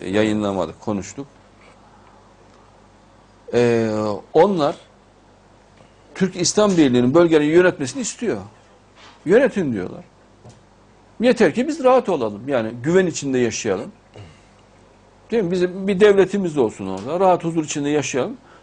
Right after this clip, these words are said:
Türk İslam Birliği de bölgeye hakim olsun, huzuru sağlasın diyorlar adama. Yani hayır diyen yok. Ya gayet açık sözlere. Ve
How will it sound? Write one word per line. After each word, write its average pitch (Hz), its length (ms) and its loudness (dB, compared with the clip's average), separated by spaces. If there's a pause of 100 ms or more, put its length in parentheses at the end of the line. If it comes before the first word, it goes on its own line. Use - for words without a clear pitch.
(100)
Türk 202 200 -4
İslam 170 360 0
Birliği 139 160 -4
de 190 120 -2
bölgeye 156 320 2
hakim 196 340 -2
olsun, 170 260 -8
huzuru 156 300 -4
sağlasın 196 480 -6
diyorlar 135 280 -10
adama. 104 320 -14
Yani 139 260 2 (220)
hayır 147 340 4
diyen 151 220 0
yok. 285 160 -10 (3250)
Ya 110 200 -4 (100)
gayet 151 480 2
açık 175 260 -4
sözlere. 107 500 -2 (520)
Ve 170 260 4